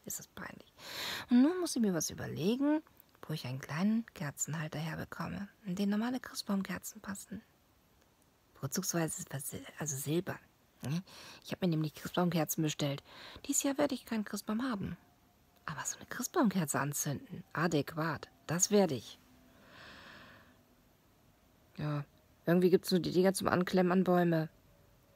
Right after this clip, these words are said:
Ich hab ja schon eine Idee. Dafür bräuchte ich aber einen silbernen Eierbecher, damit ich den mit Murmeln füllen kann.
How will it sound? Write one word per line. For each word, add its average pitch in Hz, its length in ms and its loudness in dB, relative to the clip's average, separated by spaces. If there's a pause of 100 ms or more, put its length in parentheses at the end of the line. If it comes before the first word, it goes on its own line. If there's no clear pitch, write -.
(300)
Ich - 180 -10
hab - 100 -4
ja 190 80 4
schon 160 180 2
eine 139 180 4
Idee. 131 440 0 (380)
Dafür - 220 -6
bräuchte 139 280 -8
ich 160 60 -2
aber 160 100 -2
einen 135 160 -2
silbernen 151 420 0
Eierbecher, 139 640 2 (180)
damit 160 180 -2
ich 165 60 -6
den 165 160 8
mit 165 120 6
Murmeln 165 340 8
füllen 135 340 4
kann. 151 300 -2